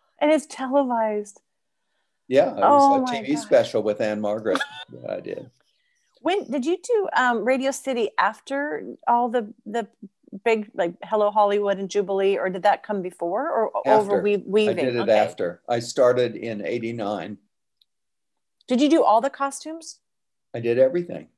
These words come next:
Speaker 1: Really?
Speaker 2: A lot of the props too.
Speaker 1: Oh my gosh. How, 'cause those, some of those numbers, like the, the majorette, like, I feel like there's, they're, then they're iconic. They're there forever. Or did you have new costumes and new pieces that you designed, or was it to
Speaker 2: No, I,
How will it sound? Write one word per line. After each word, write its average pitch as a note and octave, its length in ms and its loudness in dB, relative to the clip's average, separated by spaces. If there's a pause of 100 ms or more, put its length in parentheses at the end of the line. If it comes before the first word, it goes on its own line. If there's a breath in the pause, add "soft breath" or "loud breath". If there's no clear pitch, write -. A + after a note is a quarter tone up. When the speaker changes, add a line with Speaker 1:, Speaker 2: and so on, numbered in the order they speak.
Speaker 1:
Really? A#3+ 580 -4 (260)
Speaker 2:
A G2+ 40 -10
lot A#2 200 4
of C3 60 2
the A#2+ 80 -8 (120)
props C3+ 380 0
too. B2 340 -4 (460)
Speaker 1:
Oh C#4 140 -8
my C#4 180 -6
gosh. A#3+ 200 -2
How, D#4 180 2
'cause C#4 180 -2
those, G4 280 -2 (140)
some F4+ 220 0
of F4 60 2
those B3 160 2
numbers, G3+ 460 2
like G3 180 0
the, F3+ 320 -2 (100)
the G3+ 60 0
majorette, G3 580 2
like, G3 100 -4
I G3 60 -6
feel G#3 140 0
like F#3+ 120 -2
there's, F#3 280 -6 (640)
they're, A3 200 4
then B3 180 2
they're G#3+ 220 0
iconic. G3+ 480 0
They're F#3+ 160 -4
there F#3+ 100 0
forever. E3 640 -2
Or G3 100 0
did F#3 200 -8
you A3 100 -4
have G#3 180 0
new G3 280 -4
costumes A#3 500 -6
and F#3+ 100 -6
new F#3+ 120 -6
pieces G#3 540 -6
that - 160 -4
you G#3+ 140 -2
designed, G#3 560 -4
or F#3 120 -2
was F3 200 -2
it E3 240 -2
to C#3 120 0
Speaker 2:
No, E3 100 6
I, B2+ 140 6